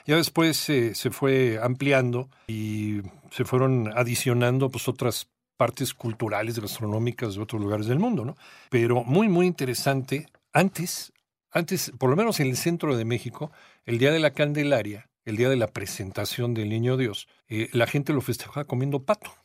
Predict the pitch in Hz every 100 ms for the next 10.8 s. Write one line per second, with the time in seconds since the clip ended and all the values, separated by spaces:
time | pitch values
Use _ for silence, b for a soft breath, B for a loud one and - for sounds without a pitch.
0 | _ 135 127 156 160 196 208 - 170 151
1 | 208 208 202 175 175 170 170 202 185 180
2 | 180 185 - B B B B 180 214 196
3 | 175 175 202 202 180 165 165 170 165 -
4 | 110 - 123 131 135 180 170 180 165 165
5 | - 160 143 135 156 156 160 - 127 -
6 | 135 135 151 170 127 123 135 147 151 151
7 | 165 143 139 139 131 135 135 b b b
8 | 117 110 113 113 127 135 135 127 - 127
9 | 123 123 135 190 165 - - _ - 117
10 | 135 156 131 123 - 160 -